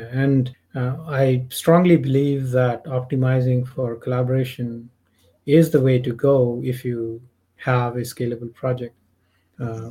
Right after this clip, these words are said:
or you're looking for scaling your project. So, um,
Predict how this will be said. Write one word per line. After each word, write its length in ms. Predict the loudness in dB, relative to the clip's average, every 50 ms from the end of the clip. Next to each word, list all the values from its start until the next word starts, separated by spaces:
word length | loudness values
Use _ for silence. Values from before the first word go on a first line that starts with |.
| -8 -6
or 320 | -6 -6 -6 -8 -8 -6
you're 200 | -4 -2 0 2
looking 360 | 2 2 2 4 4 2 4 2
for 120 | 0 -4
scaling 460 | -4 -4 -4 -2 -2 -2 -2 -4 -6
your 100 | -10 -12
project. 480 | -12 -10 -10 -10 -10 -10 -14 -18 -16 -16
So, 440 | -10 -4 0 2 2 2 0 -2 -6 _ _ _ _ _ _ _ _ _ _ _ _ _ -8
um, 400 | -6 -6 -4 -6 -6 -6 -8 -10